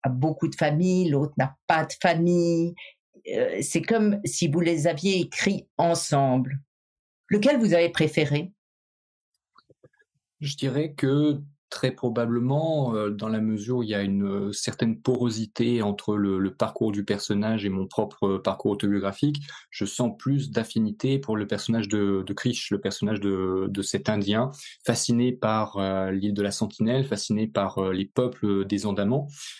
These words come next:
Speaker 2: même si toutefois je dirais que c'est un personnage qui me reste assez étranger, puisqu'il s'agit bien d'un roman et non point d'un, non pas d'un texte autobiographique à proprement parler.
Speaker 1: Oui, mais c'est un universitaire, il enseigne dans l'université où vous êtes dans, à,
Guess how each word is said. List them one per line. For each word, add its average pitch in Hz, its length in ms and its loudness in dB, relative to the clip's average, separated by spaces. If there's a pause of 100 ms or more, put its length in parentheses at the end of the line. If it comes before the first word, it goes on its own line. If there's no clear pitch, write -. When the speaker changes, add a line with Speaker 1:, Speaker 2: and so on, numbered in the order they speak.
(120)
Speaker 2:
même 113 120 2
si 139 160 0
toutefois 139 360 0
je 139 60 0
dirais 120 280 0
que 123 260 0
c'est 117 260 -6
un 110 60 -2
personnage 113 440 -4
qui 110 160 -2
me 101 100 0
reste 107 240 -2
assez 104 240 -4
étranger, 107 400 -2
puisqu'il 107 320 -6
s'agit 98 260 -4
bien 98 200 -2
d'un 98 80 0
roman 101 320 0
et - 20 0
non 101 140 0
point 104 320 -2
d'un, 92 320 -2
non 98 100 0
pas 110 120 0
d'un 98 120 -2
texte - 380 -4
autobiographique 101 720 0
à 95 60 -2
proprement 101 360 0
parler. 98 220 -2 (680)
Speaker 1:
Oui, 170 100 4
mais 175 120 4
c'est 170 260 4
un 151 140 6
universitaire, 160 1200 4 (120)
il 185 240 4
enseigne 170 420 2
dans 151 140 4
l'université 151 680 2
où 143 180 2
vous 143 220 2
êtes 143 260 2
dans, 135 220 2
à, 127 320 2